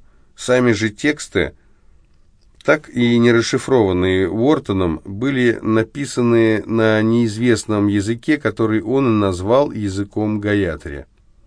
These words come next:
Да, вот тут-то он и ввернул, между прочим, то, вероятно, самое главное, ради чего он прислал мне,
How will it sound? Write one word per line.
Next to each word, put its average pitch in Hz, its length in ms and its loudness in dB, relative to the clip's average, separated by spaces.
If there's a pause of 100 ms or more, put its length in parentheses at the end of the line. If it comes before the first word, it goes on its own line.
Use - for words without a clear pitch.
(1200)
Да, 95 500 4
вот 87 260 -2
тут-то 156 380 2
он 135 300 4
и 123 80 4
ввернул, 113 640 2
между 85 340 -4
прочим, 90 480 -2
то, 135 280 0
вероятно, 95 520 -2
самое 87 360 -2
главное, 123 460 2
ради 107 220 0
чего 117 320 0
он 117 100 2
прислал 117 540 0
мне, 87 220 -2